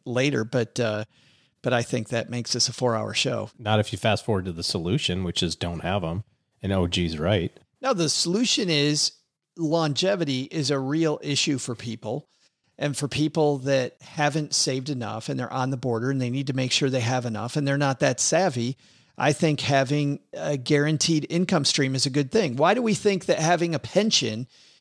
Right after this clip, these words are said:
Speaker 1: is a good thing for people that have them, and yet doing
Speaker 2: I thought
Speaker 1: the
Speaker 2: we
Speaker 1: same
Speaker 2: weren't having
Speaker 1: thing
Speaker 2: annuity
Speaker 1: I'm just saying,
Speaker 2: discussion.
Speaker 1: doing the same thing by yourself, why is that not a good thing? I get what you're saying, that there's a bunch of crappy ones. I to-,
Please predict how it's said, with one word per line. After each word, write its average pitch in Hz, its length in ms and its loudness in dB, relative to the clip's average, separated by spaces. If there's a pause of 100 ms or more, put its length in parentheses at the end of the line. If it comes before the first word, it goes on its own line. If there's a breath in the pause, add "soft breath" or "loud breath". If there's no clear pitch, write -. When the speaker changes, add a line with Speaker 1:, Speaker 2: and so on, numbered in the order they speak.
(100)
Speaker 1:
is 143 400 2
a - 120 -6
good 156 280 0
thing 165 260 4
for 147 120 0
people 139 320 2
that 123 100 0
have 131 320 2
them, 113 440 -4
and 143 160 0
yet 147 420 2 (480)
doing 202 300 2
Speaker 2:
I - 40 2
thought - 60 0
Speaker 1:
the - 60 0
Speaker 2:
we 123 40 2
Speaker 1:
same - 120 2
Speaker 2:
weren't - 100 0
having 147 320 2
Speaker 1:
thing 123 80 -8
Speaker 2:
annuity 92 440 -6 (220)
Speaker 1:
I'm 202 120 0
just 185 200 0
saying, 302 220 2
Speaker 2:
discussion. 127 60 -4
Speaker 1:
doing 208 220 2
the 180 80 0
same 196 240 0
thing 190 220 0
by 180 120 0
yourself, 175 400 0
why 151 160 2
is 165 140 0
that - 140 -2
not 135 140 -2
a 135 40 -4
good 120 160 -6
thing? - 260 -12
I 165 120 0
get 196 160 4
what 160 100 0
you're 143 140 0
saying, 120 420 0
that 156 160 2
there's 127 360 2
a 139 60 -2
bunch 135 240 0
of - 60 -12
crappy 120 320 -6
ones. - 260 -12
I - 120 0
to-, - 200 -6